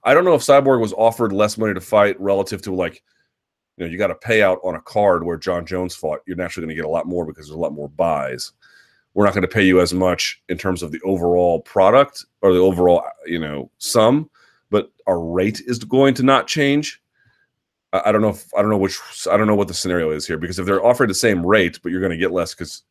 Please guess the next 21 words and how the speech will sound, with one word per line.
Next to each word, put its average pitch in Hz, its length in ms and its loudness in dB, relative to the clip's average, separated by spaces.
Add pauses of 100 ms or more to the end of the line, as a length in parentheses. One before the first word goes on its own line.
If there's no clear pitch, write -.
(220)
you're 80 120 -12
not 82 140 -4
gonna 78 160 -12
fight 85 180 0
on 76 80 -10
a 73 40 -12
big 76 180 -10
card, 87 440 2 (920)
uh, 57 60 -20 (220)
there's 92 160 -4
not 104 100 4
much 92 160 -2
of 71 80 -8
a 71 40 -10
gripe, 71 420 -6 (260)
but, 87 320 -2 (760)
um, 78 500 -4 (420)
you 90 80 -6
get 87 120 -2
the 78 120 -4
idea. 67 360 -8